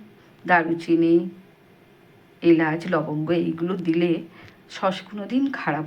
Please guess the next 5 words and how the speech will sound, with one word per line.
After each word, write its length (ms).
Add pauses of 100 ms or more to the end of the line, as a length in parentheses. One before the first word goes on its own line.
হবে 280
না, 60 (1600)
অনেক 220 (140)
দিন 200 (140)
পর্যন্ত। 260